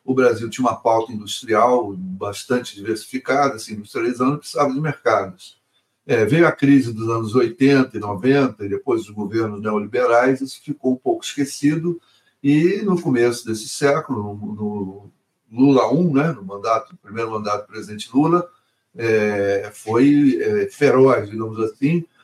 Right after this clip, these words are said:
a busca do Brasil de se reaproximar ou aprofundar laços com a África, com a formação de não só reconhecimento de vários países, mas a instalação de embaixadas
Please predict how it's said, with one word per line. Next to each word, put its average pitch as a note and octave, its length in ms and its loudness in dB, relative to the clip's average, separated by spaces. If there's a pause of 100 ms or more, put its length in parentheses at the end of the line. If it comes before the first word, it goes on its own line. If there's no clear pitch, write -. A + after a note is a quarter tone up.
a B2+ 140 0
busca A#2 460 0
do G#2+ 80 -10
Brasil A2 580 0
de B2+ 80 -4
se - 160 -8
reaproximar B2 1040 0 (300)
ou C3 160 4
aprofundar B2 760 0
laços C3 520 2
com - 160 -12
a G2+ 360 2
África, - 320 -6
com B2 160 -10
a A2 80 -12
formação G#2+ 720 -4 (320)
de A2 420 -4
não C3 340 2
só - 200 0
reconhecimento A2+ 720 -4
de G2+ 60 -20
vários A2 260 -2
países, B2+ 280 0
mas C#3 180 0
a D#3 60 -2
instalação D3 560 -2
de D3+ 100 -2
embaixadas B2 840 -2